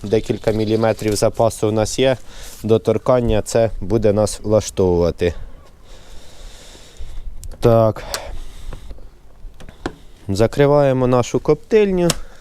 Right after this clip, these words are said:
Тут уже все йде по накатанні, питань нема. Заводимо наш апарат. Джінь! Оп!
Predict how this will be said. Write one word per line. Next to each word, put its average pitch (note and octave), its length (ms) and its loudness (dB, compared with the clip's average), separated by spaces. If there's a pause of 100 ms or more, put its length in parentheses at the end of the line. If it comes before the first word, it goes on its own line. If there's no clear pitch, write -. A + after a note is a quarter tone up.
(1300)
Тут F#3 140 -2
уже D3 200 4
все D3 380 2 (420)
йде B2+ 340 4 (180)
по B2 120 4
накатанні, G#2 600 2
питань A2 380 0
нема. G#2 280 2
Заводимо A2+ 520 2
наш G#2+ 240 0
апарат. C#3+ 500 2 (580)
Джінь! A2 800 2 (1080)
Оп! D3 220 2